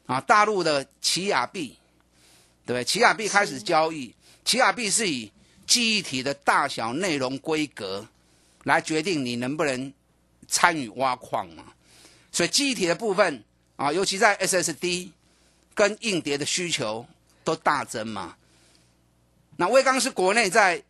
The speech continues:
Speaker 1: S S D供应量算是大厂嘛，所以今年威刚的获利第一季就已经赚了快三块钱了。
Speaker 2: 嗯。
Speaker 1: 哎，第一季的他们三块银，
Speaker 2: 很棒。嗯哼。
Speaker 1: 二点九四，第一季就赚了快三块钱，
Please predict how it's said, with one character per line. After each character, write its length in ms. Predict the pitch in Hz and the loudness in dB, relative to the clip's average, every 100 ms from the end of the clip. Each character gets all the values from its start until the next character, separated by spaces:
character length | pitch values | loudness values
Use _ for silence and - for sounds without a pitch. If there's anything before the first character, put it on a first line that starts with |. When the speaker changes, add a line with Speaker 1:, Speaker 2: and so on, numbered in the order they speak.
| - | -4
Speaker 1:
S 220 | 190 196 | 0 0
S 120 | 170 | -2
D 240 | 160 185 175 | -2 -4 -2
供 260 | 202 196 | -2 0
应 100 | 180 | 0
量 260 | 185 160 139 | 4 2 2
算 220 | 202 170 | -2 -2
是 220 | 165 143 - - _ _ _ _ | -4 -6 -8 -20 _ _ _ _
大 220 | 214 151 | 2 2
厂 260 | 113 - 87 | 0 -10 -12
嘛， 200 | 80 80 - _ - - - - | -14 -16 -18 _ -20 -20 -20 -6
所 140 | 269 | -2
以 40 | 254 | 0
今 140 | 277 | 2
年 280 | 233 202 220 _ | 2 2 0 _
威 160 | 233 226 | 0 4
刚 180 | 226 | 4
的 100 | 208 | 2
获 220 | 180 214 190 | 0 0 0
利 280 | 190 131 - _ _ - | -2 -8 -12 _ _ -8
第 180 | 240 233 | -2 0
一 40 | |
季 160 | 196 220 | 0 0
就 140 | 208 | 0
已 20 | 160 | 0
经 180 | 196 | -2
赚 180 | 175 196 | 2 2
了 60 | 156 | 2
快 180 | - 165 | -2 0
三 240 | 175 160 | 0 -2
块 220 | 165 147 | -2 -2
钱 340 | 110 - 104 90 | -2 -10 -12 -12
了。 140 | 90 | -12
Speaker 2:
嗯。 600 | 240 320 294 214 185 - - - | -14 -16 -16 -16 -18 -20 -6 -2
Speaker 1:
哎， 80 | 156 | -2
第 240 | 247 247 | 0 -2
一 40 | |
季 120 | 240 247 | 0 0
的 120 | 175 | 0
他 140 | - | 0
们 120 | 208 | 0
三 240 | 202 160 156 | 2 2 2
块 140 | 160 143 | 0 -2
银， 160 | 127 117 | -2 -6
Speaker 2:
很 140 | 135 | -6
棒。 260 | 165 214 196 185 - - | -12 -18 -18 -20 -20 -20
嗯 80 | 208 - | -20 -18
哼。 100 | - | -2
Speaker 1:
二 140 | 247 | 2
点 200 | 202 180 | 2 2
九 240 | 202 139 117 | 0 -4 0
四， 320 | - 170 98 85 _ _ _ _ - _ - | 0 0 -4 -14 _ _ _ _ -20 _ -4
第 160 | 262 | 0
一 40 | 262 | 2
季 100 | 240 | 2
就 80 | 240 | 2
赚 180 | 262 | 2
了 80 | 214 | 0
快 180 | 190 220 | 2 2
三 220 | 214 220 | 2 0
块 220 | 220 208 | 0 -2
钱， 340 | 151 143 131 | -2 -6 -6